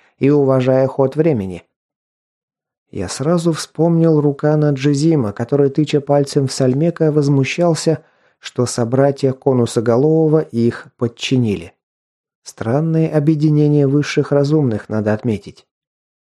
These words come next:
«Значит, здесь содержатся те», я воспользовался паузой в речи посла, чтобы озвучить свой вывод, «кто не захотел принять принципы вашей гармонии?»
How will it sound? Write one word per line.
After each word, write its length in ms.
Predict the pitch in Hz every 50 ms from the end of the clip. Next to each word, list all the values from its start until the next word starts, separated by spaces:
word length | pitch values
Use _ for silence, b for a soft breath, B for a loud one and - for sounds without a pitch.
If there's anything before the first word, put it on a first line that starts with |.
| _ _ _ _ _ _ _ _ _ _ _ _ _ _ _ _ _ _
«Значит, 480 | - 113 120 117 113 107 - - 120 120
здесь 380 | 120 120 120 117 117 127 131
содержатся 680 | - 139 127 120 127 135 135 131 135 131 123 - - 110
те», 380 | 104 - 120 110 131 143 139 - _ _ _ _ _ -
я 140 | 117 113 104
воспользовался 720 | 113 117 - _ 123 117 113 117 120 117 113 113 - 113
паузой 480 | - - 135 135 135 135 135 123 131 123
в 60 | 117
речи 260 | 120 120 110 - 123
посла, 480 | 113 - 117 113 - - 120 113 - - _ _ _ _ _ _ _ _
чтобы 340 | - - - 160 151 156 160
озвучить 460 | 156 147 151 139 127 - - 113 -
свой 240 | - - 127 120 120
вывод, 400 | 113 110 104 95 95 98 - - _ _ _ _ _ _ _ _ _ _ _ _ _ _ _
«кто 320 | _ _ - 123 120 123 127
не 140 | 131 131 127
захотел 520 | 127 127 117 - 120 113 - 135 143 139
принять 420 | - 147 147 139 139 139 143 139
принципы 600 | - - 131 139 143 135 - 151 139 - 151 147
вашей 340 | 131 131 135 131 - 135 135
гармонии?» 600 | 135 143 131 139 151 180 208 185 131 104 98 -